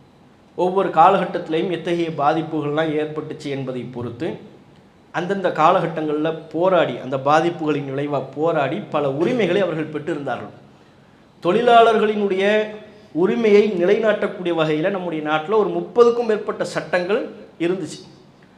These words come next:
இப்ப அந்த சட்டத்தை எல்லாம் ஒன்றிய பா ஜ க அரசு என்ன செய்திருக்கிறது என்றால், அந்த முப்பதுக்கும் மேற்பட்ட சட்டங்களை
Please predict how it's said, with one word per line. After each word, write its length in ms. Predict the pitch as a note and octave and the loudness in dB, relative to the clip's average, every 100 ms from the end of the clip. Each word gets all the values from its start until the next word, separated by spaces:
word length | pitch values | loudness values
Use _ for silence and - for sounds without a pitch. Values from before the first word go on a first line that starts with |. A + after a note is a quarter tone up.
| - - - _ _ | -20 -20 -20 _ _
இப்ப 160 | F#3+ G3 | 0 2
அந்த 280 | F#3+ B3 | 2 2
சட்டத்தை 500 | A#3 F#3 F3+ C4 C4 | 2 2 6 6 6
எல்லாம் 480 | G#3+ F#3 F3+ D#3+ - | 2 4 4 2 -2
ஒன்றிய 300 | E3 G#3 G#3+ | -2 2 2
பா 180 | F#3 F3+ | 4 4
ஜ 200 | G3 F#3+ | 4 4
க 80 | F3+ | 4
அரசு 240 | F3 F3 | 2 0
என்ன 140 | D#3 F#3 | -2 -2
செய்திருக்கிறது 560 | D#3+ E3 E3 D#3+ D3+ | -2 -2 -2 -4 -4
என்றால், 400 | C#3+ C3+ G3 C3+ | -2 2 2 2
அந்த 120 | D3 | -4
முப்பதுக்கும் 520 | D#3 F3 F3 A#3 A#3 A#3 | -4 -6 4 6 6 4
மேற்பட்ட 380 | G3+ F#3 F#3 | -2 -2 -2
சட்டங்களை 500 | D#3+ E3 D#3 G3+ F3+ | 0 -2 -2 -2 0